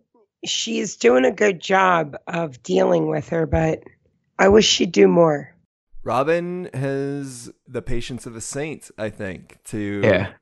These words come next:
Speaker 2: to, I mean, she's being cool. I mean, because I guess if we were in front of her, we would realize, "Oh, it's a little kid." We're watching a show. We know it's, um, it's a character. But man, you watch it and you're just like, "Shut the, yeah,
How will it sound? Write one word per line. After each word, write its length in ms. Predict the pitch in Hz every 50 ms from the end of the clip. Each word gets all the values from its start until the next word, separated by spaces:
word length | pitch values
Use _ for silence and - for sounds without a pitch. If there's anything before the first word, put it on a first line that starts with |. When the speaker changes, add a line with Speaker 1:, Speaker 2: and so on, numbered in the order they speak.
| - _
Speaker 2:
to, 180 | - - 104 101
I 60 | 104
mean, 180 | 107 107 107 104
she's 260 | - - 123 110 -
being 280 | - 139 139 143 135
cool. 200 | - 147 143 147
I 60 | 131 151
mean, 160 | 165 165 160
because 320 | 156 151 - 175 165 160 165
I 80 | 175
guess 300 | 180 202 214 196 180 -
if 100 | 202 165 139
we 180 | 160 175 175
were 260 | 170 170 165 165 160
in 220 | 151 - 143 135 123
front 260 | - 139 139 139 135
of 80 | 120 117
her, 140 | 120 117
we 100 | 120 123
would 100 | 123 113
realize, 520 | 117 123 123 113 107 107 107 110 110 107 147
"Oh, 100 | 143 135
it's 140 | 131 - -
a 40 |
little 280 | 123 117 120 117 110 104
kid." 320 | _ - 135 113 95 90
We're 80 | 101 113
watching 380 | 123 139 131 131 - - 127 127
a 40 |
show. 460 | 113 - - 127 113 110 110 110 110 104
We 160 | 104 110 110
know 160 | 110 110 107
it's, 240 | 107 104 - - 117
um, 460 | 107 98 98 98 95 98 98 101 90 - - - -
it's 180 | 113 107 -
a 80 | 120 110
character. 800 | - - - 165 160 147 131 110 - - 104 85 82 - - _ - _ _ _
But 160 | - 113 90
man, 680 | 104 117 127 135 143 143 139 127 117 107 98 92 92 - _ - - _ _ _ _
you 200 | - - 131 131
watch 320 | 120 139 139 143 139 - -
it 100 | 127 104
and 100 | 107 113
you're 100 | 110 110
just 240 | 117 110 - -
like, 220 | 117 110 101 - -
"Shut 300 | - - - 139 _ _
the, 100 | - -
yeah, 360 | - 110 101 80 73 76 -